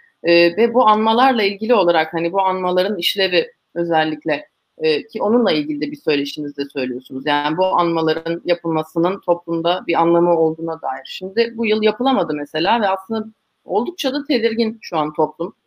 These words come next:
Farklı, e, bir politik atmosfer içinde yine. E, nasıl değerlendiriyorsunuz?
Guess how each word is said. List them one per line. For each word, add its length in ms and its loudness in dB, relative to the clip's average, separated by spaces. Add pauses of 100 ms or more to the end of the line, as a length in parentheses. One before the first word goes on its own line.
(120)
Farklı, 580 2
e, 140 -6 (680)
bir 140 -6
politik 380 -6
atmosfer 540 -4
içinde 340 -4
yine. 340 -2 (720)
E, 60 -2 (400)
nasıl 300 -6
değerlendiriyorsunuz? 1040 0